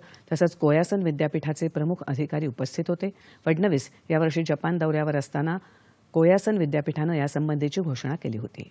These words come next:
कोयासन विद्यापीठानं एकशे वीस वर्षांच्या आपल्या इतिहासात प्रथमच मानद डॉक्टरेट बहाल करण्याचा निर्णय घेतला आणि त्याचे पहिले मानकरी देवेंद्र फडणवीस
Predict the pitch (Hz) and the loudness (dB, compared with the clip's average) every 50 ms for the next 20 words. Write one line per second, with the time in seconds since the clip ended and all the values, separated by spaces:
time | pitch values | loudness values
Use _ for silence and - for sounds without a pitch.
0 | _ _ _ _ _ _ - - _ _ - 170 170 175 180 - 180 175 160 151 | _ _ _ _ _ _ -20 -20 _ _ 0 2 4 4 4 2 2 2 2 2
1 | 143 151 147 - 156 147 151 151 165 165 156 143 - - 151 147 165 170 - 160 | 2 0 0 0 -2 -2 0 0 0 0 -2 -4 -4 -4 -2 -2 -2 -2 -2 -4
2 | 143 135 - 147 147 143 - 151 143 - 143 139 - - 143 135 - 151 151 175 | -4 -2 -2 -4 -4 -2 -4 -4 -4 -2 -4 -4 -2 -2 -2 -2 0 0 0 0
3 | - 139 113 110 - - - - _ - 156 160 - - 190 196 202 - 170 147 | -2 -2 -4 -6 -8 -12 -20 -16 _ -2 -2 0 2 2 2 0 0 0 -2 0
4 | 139 135 139 160 180 170 190 175 151 135 131 - - 160 175 180 156 143 139 131 | 0 2 2 2 2 2 2 2 0 -2 -2 0 0 2 2 2 0 -2 -2 -2
5 | 139 143 - 139 139 135 139 131 - 139 139 139 135 151 190 202 202 180 - 135 | -2 -2 -2 -2 -2 -2 -2 -2 -2 -2 0 0 2 2 2 2 2 2 2 -2
6 | 117 110 - - - - _ - 147 143 151 143 - - 151 - 151 135 143 170 | -4 -4 -6 -12 -20 -14 _ -4 -2 -2 -2 -2 -2 -2 -2 0 0 0 2 2
7 | 185 185 160 151 147 - 143 143 139 131 127 131 139 139 139 139 - 127 135 170 | 2 2 0 0 0 0 0 0 0 0 0 0 0 0 -2 -2 -2 0 0 2
8 | 202 180 135 - - | 2 2 2 0 -4